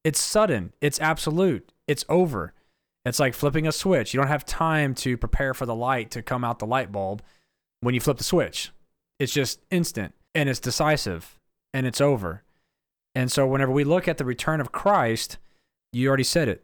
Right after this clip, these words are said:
the time to prepare is now. So this is the common thread as you read Bible prophecy or eschatology in the Word of God. The common thread is repent, for the kingdom of God is at hand.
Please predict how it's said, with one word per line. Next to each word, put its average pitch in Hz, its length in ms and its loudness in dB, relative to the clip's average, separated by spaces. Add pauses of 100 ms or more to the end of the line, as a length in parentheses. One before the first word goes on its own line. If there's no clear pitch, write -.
(140)
the 113 80 0
time 180 380 0
to - 120 -8
prepare 139 440 0
is 98 220 -6
now. 98 360 -4 (600)
So 127 460 4 (800)
this 131 220 0
is 139 100 0
the 135 80 0
common 139 360 0
thread 143 400 2
as 117 260 -2
you 120 320 0 (180)
read 131 500 0 (460)
Bible 113 360 2
prophecy 143 640 0
or 104 80 -2
eschatology 127 920 -2
in 120 120 -4
the 123 80 -2
Word 123 220 2
of 107 140 -2
God. 120 380 0 (480)
The 110 80 -2
common 131 340 0
thread 127 320 2
is 120 320 2
repent, 131 400 2
for - 100 -10
the 107 80 0
kingdom 123 300 0
of 139 100 0
God 110 220 2
is 120 120 0
at 123 100 4
hand. 123 340 -2